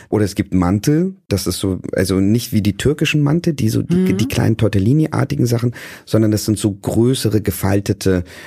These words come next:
Speaker 1: also im Prinzip das, was Maultaschen sind und die werden dann in so einem speziellen Kochgerät, was Mantawarka heißt, also das Kochutensil für die Mante,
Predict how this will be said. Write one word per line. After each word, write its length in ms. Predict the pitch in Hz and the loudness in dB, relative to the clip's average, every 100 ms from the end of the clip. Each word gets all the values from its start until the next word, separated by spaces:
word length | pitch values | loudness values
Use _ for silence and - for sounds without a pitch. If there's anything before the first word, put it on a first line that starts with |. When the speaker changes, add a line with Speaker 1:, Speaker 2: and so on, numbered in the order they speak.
| - - | -14 -2
Speaker 1:
also 160 | 92 | 0
im 80 | 95 | 0
Prinzip 300 | 95 92 - | 0 -2 -2
das, 180 | 92 - | -2 -2
was 140 | 113 | -2
Maultaschen 580 | 92 95 123 - 123 131 | 0 0 0 -2 0 0
sind 320 | 113 120 113 | 0 0 0
und 220 | - 98 104 | -2 -4 0
die 120 | 104 | 0
werden 200 | 98 98 | 0 0
dann 300 | 98 98 98 | 0 0 0
in 40 | |
so 100 | 90 | 0
einem 80 | 95 | -4
speziellen 460 | - 80 - 95 95 | -2 -4 -2 -2 0
Kochgerät, 600 | - - - 85 85 - | -4 -4 -4 -2 -2 -2
was 140 | - | -2
Mantawarka 640 | 90 87 90 85 90 - - | -2 0 -2 -2 -4 -4 -6
heißt, 380 | 76 80 - - | -6 -8 -6 -4
also 260 | 82 85 80 - - | 0 -2 -4 -14 -12
das 260 | - 85 - | -4 -4 -4
Kochutensil 760 | - 117 - 101 85 87 95 92 | -4 -4 -6 -4 -2 0 0 -2
für 260 | - 101 | -2 -2
die 140 | 87 78 | -2 -4
Mante, 480 | 76 82 107 117 | -2 -2 -2 -2